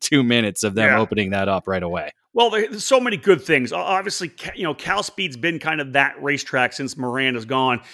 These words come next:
Speaker 2: So many programs there, the Los Angeles Karting Championship, the Tri-C Karters, Challenge of the Americas. You've seen SCUSA Pro Kart Challenge, scusa Pro Tour.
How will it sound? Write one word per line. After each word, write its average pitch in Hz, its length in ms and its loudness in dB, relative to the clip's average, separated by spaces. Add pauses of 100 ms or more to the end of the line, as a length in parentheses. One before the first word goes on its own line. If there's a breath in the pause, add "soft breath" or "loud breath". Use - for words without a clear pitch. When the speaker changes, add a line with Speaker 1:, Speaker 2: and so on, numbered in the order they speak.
(160 loud breath)
Speaker 2:
So - 320 4
many 196 180 0
programs 131 520 2
there, 123 180 2
the 123 80 0
Los 135 260 2
Angeles 127 320 0
Karting 117 340 -2
Championship, 170 600 0
the - 80 -10
Tri-C 120 640 -6
Karters, 175 560 2 (300 loud breath)
Challenge 131 440 -2
of 113 60 -14
the 120 60 -14
Americas. 170 600 2
You've 127 100 -8
seen 135 180 -6
SCUSA 135 380 -6
Pro 135 200 -2
Kart 120 240 -2
Challenge, 180 420 2
scusa 117 320 -4
Pro 175 300 2
Tour. 165 320 0